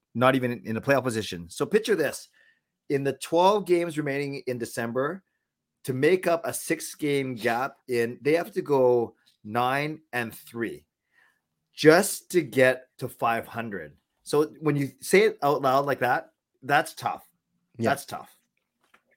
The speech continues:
Speaker 2: But if you just win one game more than you lose every week, it's pretty easy. So just do that all
Speaker 1: <laughs>
Speaker 2: season
Speaker 1: Yeah.
Speaker 2: long, right?
Speaker 1: Two out of three, two out of three. You got it.
Speaker 2: Uh,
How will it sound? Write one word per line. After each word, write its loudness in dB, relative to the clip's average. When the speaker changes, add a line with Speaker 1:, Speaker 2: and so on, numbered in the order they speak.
Speaker 2:
But 12
if 4
you 6
just 8
win 8
one 8
game 8
more 8
than 4
you 8
lose 8
every 8
week, 6
it's -8
pretty 0
easy. 0
So -2
just 4
do 4
that 10
all 10
Speaker 1:
<laughs> 0
Speaker 2:
season 2
Speaker 1:
Yeah. 4
Speaker 2:
long, 2
right? 4
Speaker 1:
Two 2
out 2
of -4
three, -4
two -2
out -2
of -8
three. -2
You -6
got 2
it. -6
Speaker 2:
Uh, 10